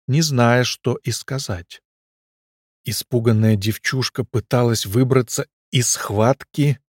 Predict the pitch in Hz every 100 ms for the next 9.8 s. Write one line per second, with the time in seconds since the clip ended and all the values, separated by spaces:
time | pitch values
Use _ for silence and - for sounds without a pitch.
0 | _ _ - 107 104 107 117 120 113 -
1 | 113 120 - 120 120 123 127 101 87 _
2 | _ _ _ _ - 135 143 151 135 113
3 | 117 113 117 123 123 143 151 131 139 120
4 | 131 139 151 123 117 120 139 - 120 131
5 | - _ _ 117 113 110 135 - - 170
6 | 110 - 90 - _ _ _ - 107 117
7 | 104 107 101 110 120 113 - 120 127 127
8 | 104 - 110 - 127 104 120 123 110 135
9 | 123 123 107 120 107 143 165